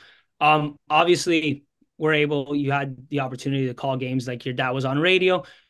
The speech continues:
you were on television, and to be honest, I know that they haven't, you know, had much playoff success, but the Reds in, like, your tenure had a lot of very interesting players. I know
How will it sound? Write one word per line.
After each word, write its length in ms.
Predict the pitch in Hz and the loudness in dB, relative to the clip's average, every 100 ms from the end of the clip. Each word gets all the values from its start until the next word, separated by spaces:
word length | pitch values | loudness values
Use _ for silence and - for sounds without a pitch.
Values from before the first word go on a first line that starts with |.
| _ - | _ -2
you 180 | 170 165 | 0 0
were 120 | 175 165 | 2 2
on 180 | 147 | 2
television, 600 | 139 151 143 139 143 135 - | 0 -2 0 -2 -2 -4 -8
and 260 | 139 143 139 | -6 -6 -4
to 80 | |
be 80 | 147 | 0
honest, 280 | 214 277 - | 2 0 -2
I 200 | 147 147 - _ | -6 -6 -8 _
know 180 | 151 180 | -2 0
that 240 | 185 170 139 | 2 -2 -2
they 100 | 147 | -2
haven't, 240 | 147 147 | -2 -2
you 80 | 147 | -4
know, 260 | 135 127 - _ _ - | -6 -8 -12 _ _ -4
had 140 | 151 | 0
much 400 | 143 151 156 - | 2 2 0 -2
playoff 380 | - 151 170 139 | -6 -2 0 -2
success, 380 | 135 117 127 117 | -6 -10 -12 -12
but 320 | - 113 - _ _ _ - | -10 -12 -12 _ _ _ -2
the 120 | 151 | 2
Reds 340 | 143 208 233 | 4 4 4
in, 100 | 220 | 2
like, 220 | 160 135 135 | 0 -2 -2
your 160 | 147 | -4
tenure 420 | 139 165 185 147 | -2 -2 0 0
had 160 | 120 139 | -2 -4
a 40 | |
lot 220 | 127 135 190 | -2 0 0
of 100 | 143 | 0
very 220 | 147 143 | -2 -2
interesting 380 | 135 123 - 127 | -4 -10 -10 -4
players. 260 | 151 143 | -2 -2
I 80 | 120 | -4
know 240 | 113 117 | -8 -12